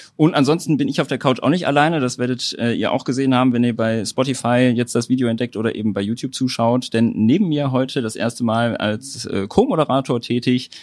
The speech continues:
ist Yannick Drude, den ihr optisch und auch stimmlich wahrscheinlich kennt von den Heimspielen und sonst auch bei den Kangaroos als Social-Media-Maus unter anderem tätig ist.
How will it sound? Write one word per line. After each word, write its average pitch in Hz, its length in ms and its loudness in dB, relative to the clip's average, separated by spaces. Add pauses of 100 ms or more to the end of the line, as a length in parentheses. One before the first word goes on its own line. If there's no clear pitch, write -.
(160)
ist 110 240 -6
Yannick 175 300 2
Drude, 160 360 -4
den 135 220 0
ihr 127 480 0 (220)
optisch 143 420 0
und 76 100 -6
auch - 120 -4
stimmlich 160 440 -2
wahrscheinlich 120 360 -4
kennt 131 220 0
von 107 140 -4
den 110 240 0
Heimspielen 131 640 2 (260)
und 113 160 2
sonst 113 260 0
auch 104 200 0
bei - 80 -4
den 104 100 0
Kangaroos 101 540 -4
als 87 340 -4
Social-Media-Maus 113 640 2
unter - 220 -8
anderem - 220 -12
tätig - 260 -12
ist. - 200 -14